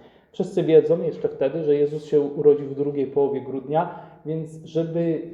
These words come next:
można było normalnie świętować, czyli mieć dzień wolny, to w ten dzień wolny, w który jest święto państwowe, robi się obchody świąt kościelnych. Czyli tak się, mm, rodzi to, że Boże Narodzenie jest akurat dwudziestego, dwudziestego czwartego grudnia,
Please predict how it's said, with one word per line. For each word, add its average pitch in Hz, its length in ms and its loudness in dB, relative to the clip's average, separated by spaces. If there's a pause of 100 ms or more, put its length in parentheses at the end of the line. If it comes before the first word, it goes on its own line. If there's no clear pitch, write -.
(120)
można 165 580 0
było 143 300 2
normalnie 147 520 -4
świętować, 127 760 -4 (840)
czyli 143 180 0
mieć 135 220 -6
dzień 127 240 -6
wolny, 123 320 -2 (560)
to 151 80 -14
w - 60 -14
ten 156 220 2
dzień 147 160 -4
wolny, 156 300 4
w 151 40 -6
który 147 220 2
jest 147 120 -2
święto 143 260 -4
państwowe, 147 600 0 (640)
robi 147 340 2
się 131 160 -4
obchody 123 340 -8
świąt - 280 -12
kościelnych. - 720 -12 (300)
Czyli 185 260 -4
tak - 260 -4
się, - 120 -8 (400)
mm, 147 180 -14 (200)
rodzi 139 240 0
to, 135 260 -4
że 127 120 -6
Boże 127 300 -4
Narodzenie 123 460 -6
jest 123 140 -6
akurat 117 380 -6
dwudziestego, 123 520 -8 (480)
dwudziestego 139 480 -2
czwartego 135 460 -2
grudnia, 135 360 0